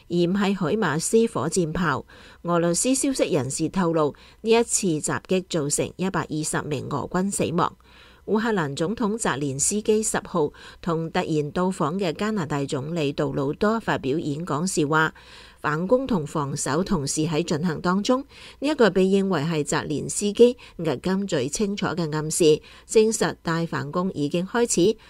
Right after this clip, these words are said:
不過澤連斯基強調，佢唔會多談戰爭進行到邊一個階段呢一類細節。另據戰爭研究所指出，十號烏克蘭軍隊最少喺前線四個區域展開反攻。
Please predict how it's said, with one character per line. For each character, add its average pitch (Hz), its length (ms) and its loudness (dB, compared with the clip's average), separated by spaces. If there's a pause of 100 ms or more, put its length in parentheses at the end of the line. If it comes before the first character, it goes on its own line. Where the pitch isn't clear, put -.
(160)
不 262 140 2
過 190 160 2
澤 160 180 -2
連 139 240 -6
斯 - 180 -2
基 196 200 2
強 143 280 -2
調， 175 220 4 (220)
佢 226 200 2
唔 139 140 -4
會 147 140 -2
多 202 180 0
談 170 340 -6
戰 151 240 -2
爭 202 240 -2
進 170 240 -2
行 143 180 -4
到 143 180 0
邊 180 320 -2
一 - 20 -8
個 143 140 -2
階 175 260 -2
段 156 220 2 (300)
呢 190 100 2
一 202 60 4
類 147 280 0
細 151 220 0
節。 151 260 2 (460)
另 185 240 0
據 190 80 2
戰 190 360 2
爭 240 140 0
研 147 260 -4
究 147 200 0
所 147 240 -2
指 156 180 -4
出， 226 140 0 (420)
十 - 240 -2
號 165 220 0
烏 185 200 -2
克 208 140 0
蘭 143 240 -2
軍 175 220 -2
隊 156 200 2
最 165 220 0
少 151 160 -2
喺 170 220 0
前 143 320 -2
線 175 260 4 (240)
四 202 300 4
個 180 180 2
區 247 200 2
域 208 180 4
展 - 260 -4
開 196 240 -2
反 147 220 -4
攻。 220 240 2